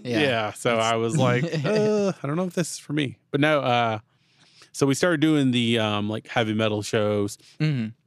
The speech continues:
Speaker 2: and all that stuff. So, um, my first show was of January of two thousand sixteen,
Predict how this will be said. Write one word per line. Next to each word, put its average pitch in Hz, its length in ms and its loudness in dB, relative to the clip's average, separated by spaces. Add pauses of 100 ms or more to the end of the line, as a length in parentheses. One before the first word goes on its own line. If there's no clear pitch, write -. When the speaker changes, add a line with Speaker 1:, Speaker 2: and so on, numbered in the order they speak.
Speaker 2:
and 170 120 2
all 147 140 2
that 110 140 0
stuff. 101 320 -2 (240)
So, 117 480 0
um, 107 500 -4 (1120)
my 139 460 2
first - 580 -2
show 143 380 2
was 117 340 0
of 123 260 -4
January 151 1300 0 (640)
of - 80 -20
two 127 160 0
thousand 110 640 0
sixteen, - 1080 -6